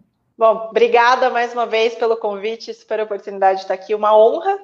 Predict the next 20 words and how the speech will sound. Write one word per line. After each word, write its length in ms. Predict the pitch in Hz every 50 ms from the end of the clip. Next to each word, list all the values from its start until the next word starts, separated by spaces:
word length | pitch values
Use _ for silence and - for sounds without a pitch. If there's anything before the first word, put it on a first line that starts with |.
| - - _ _ _ _
estar 220 | _ - 226 196
nesse 180 | 202 208 - -
podcast. 720 | - 202 - - - - 240 - - - 170 - - - _ _ _ _
Queria 160 | - 202 220 214
agradecer 400 | 214 214 214 214 220 220 247 226
também 240 | 226 233 214 214 214
a 40 |
todo 200 | 208 220 208 208
mundo 160 | 208 208 202 208
que 120 | 208 214
ouviu. 460 | 196 190 180 190 226 262 285 285 277 - _ _ _ _
Só 100 | - 220 208
relembrando, 560 | 226 214 214 214 214 214 208 208 202 196 190
arroba 340 | 190 214 208 208 196 208 208
Corredora 540 | 208 220 214 226 214 202 208 214 208 202 190
da 100 | 190 196
Vida 200 | 190 196 190 185
Real 540 | 190 214 196 190 202 247 311 311 - - - -
no 80 | 202
Instagram. 600 | 208 202 202 - 214 190 185 190 190 208 247 302